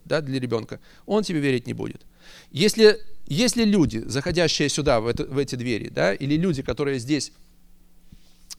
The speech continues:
здесь, в этом, в этом собрании, э, иногда присутствуют, да, они смотрят, да, они смотрят на отношения друг к другу. Если есть, э, там разногласия, да, если есть там,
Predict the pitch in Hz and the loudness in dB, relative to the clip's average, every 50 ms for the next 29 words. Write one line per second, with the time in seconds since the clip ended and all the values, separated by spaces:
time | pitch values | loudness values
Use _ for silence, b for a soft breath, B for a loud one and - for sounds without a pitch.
0 | _ - - - 120 117 160 170 156 - - 135 135 - 143 131 120 113 - - | _ -20 -16 -12 -6 0 0 0 0 0 -2 -4 -4 -4 -4 -6 -6 -8 -12 -16
1 | - - - - - - - - - - - - - - 113 139 - 127 - - | -20 -20 -20 -20 -20 -20 -20 -20 -20 -20 -16 -14 -8 -4 -4 -4 -4 -4 -2 -2
2 | 131 135 131 120 117 107 107 - B B B B B B B B B B B B | 0 2 2 0 0 -2 -4 -8 B B B B B B B B B B B B
3 | B B B B B - - 120 120 117 110 110 107 104 B B B 139 143 147 | B B B B B -4 -2 0 2 2 2 0 0 -2 B B B 0 2 4
4 | 151 143 139 120 - 131 - - 139 117 - 120 113 110 107 131 151 170 160 - | 4 4 4 4 4 0 0 0 -2 -2 -2 -4 -4 -2 2 2 2 2 0 -2
5 | - - - - - - - - 170 220 240 - - 214 196 165 131 - 107 104 | -8 -14 -16 -18 -18 -10 -4 -2 0 0 0 0 2 2 4 2 2 2 -2 -4
6 | - - 151 180 180 160 - 147 180 196 - - 185 165 151 143 - 143 131 120 | -2 0 0 0 0 -2 -4 -4 -4 -4 -2 -2 -2 -2 -2 -4 -4 -4 -6 -6
7 | 135 131 - - 143 131 120 117 113 117 117 117 - - 117 113 113 113 110 - | -6 -6 -4 -4 -4 -4 -4 -6 -6 -6 -8 -8 -8 -8 -8 -6 -6 -6 -6 -8
8 | 110 113 - - - - - 208 214 - 202 170 180 233 226 - - - - - | -10 -12 -14 -14 -12 -6 -4 -2 -2 -2 -2 -4 -2 -2 -4 -4 -6 -10 -14 -16
9 | 139 123 113 - - - 135 131 - 64 67 - - - - - 160 185 180 135 | -16 -16 -18 -18 -16 -10 -8 -8 -6 -8 -8 -10 -14 -10 -2 2 2 2 2 2
10 | 101 - - - - - 127 123 117 135 131 117 131 127 113 110 - - 107 110 | -2 -6 -8 -10 -8 -6 -6 -4 -4 -4 -4 0 0 0 0 -2 -4 -8 -4 0
11 | 139 147 147 165 - - 170 151 185 208 - - - 190 185 190 170 131 | 0 0 0 -2 -4 -4 -4 -4 -4 -4 -4 -2 0 2 2 2 0 -4